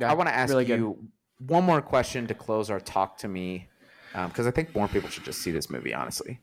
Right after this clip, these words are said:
Speaker 2: Um, and it's hard to, I, I, I just want people to watch it. But
Speaker 1: Yeah.
Speaker 2: with Talk to Me, do you think this movie was more rewarding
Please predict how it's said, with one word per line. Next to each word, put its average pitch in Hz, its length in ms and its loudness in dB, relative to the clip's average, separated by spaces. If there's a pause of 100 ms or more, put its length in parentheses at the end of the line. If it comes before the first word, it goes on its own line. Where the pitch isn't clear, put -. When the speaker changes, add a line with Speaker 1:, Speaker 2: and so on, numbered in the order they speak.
(180)
Speaker 2:
Um, 82 420 0 (120)
and 92 160 -6
it's - 140 -10
hard 98 300 2
to, 85 180 -4 (580)
I, 87 80 0 (140)
I, 78 120 2 (100)
I 101 80 4
just 92 180 -6
want 73 140 -8
people 82 220 0
to 78 40 -2
watch 78 260 -2
it. - 140 -10 (400)
But - 220 0
Speaker 1:
Yeah. 107 180 0
Speaker 2:
with 143 140 -2
Talk 127 240 2
to 110 80 -6
Me, 95 320 -8 (1120)
do 143 80 0
you 175 100 4
think 202 220 0
this 160 180 0
movie 131 240 2
was 107 220 2
more 123 280 4
rewarding 95 540 0